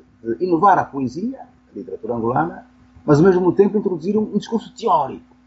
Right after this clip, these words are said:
É, é isso que nos faz,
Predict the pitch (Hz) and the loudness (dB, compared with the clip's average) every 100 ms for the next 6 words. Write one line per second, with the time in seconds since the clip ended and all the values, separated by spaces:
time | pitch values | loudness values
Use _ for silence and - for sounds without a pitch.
0 | _ _ _ _ _ _ _ _ _ _ | _ _ _ _ _ _ _ _ _ _
1 | _ _ _ _ _ _ _ _ _ _ | _ _ _ _ _ _ _ _ _ _
2 | _ _ _ _ _ _ _ _ - 139 | _ _ _ _ _ _ _ _ 0 4
3 | 143 143 139 135 131 123 - - 156 185 | 6 6 4 4 2 2 0 2 4 4
4 | 247 214 175 170 165 - 123 123 117 117 | 2 0 -6 -6 -6 -6 -4 -2 -4 -8